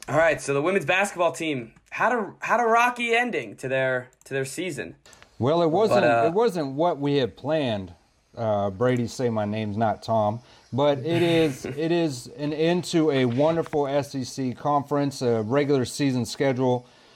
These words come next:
Speaker 2: Um, ending the season, I believe, at nineteen and four. Um, it, they wanted it to be better,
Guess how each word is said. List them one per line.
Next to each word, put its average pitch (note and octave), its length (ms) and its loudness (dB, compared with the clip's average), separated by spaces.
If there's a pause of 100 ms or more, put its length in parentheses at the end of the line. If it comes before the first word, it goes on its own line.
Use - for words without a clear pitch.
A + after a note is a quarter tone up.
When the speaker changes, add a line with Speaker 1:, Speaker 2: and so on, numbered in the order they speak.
(160)
Speaker 2:
Um, E3 720 0 (220)
ending F#3+ 300 2
the D#3 80 2
season, E3 520 0
I C3+ 140 2
believe, C#3 320 0
at B2+ 60 0
nineteen D#3 580 0
and A#2+ 200 -2
four. B2 440 0 (520)
Um, A2+ 480 0
it, C#3+ 300 0 (300)
they D#3 140 2
wanted G#3 340 4
it G3+ 100 2
to D#3+ 60 -10
be E3 100 0
better, D#3+ 460 0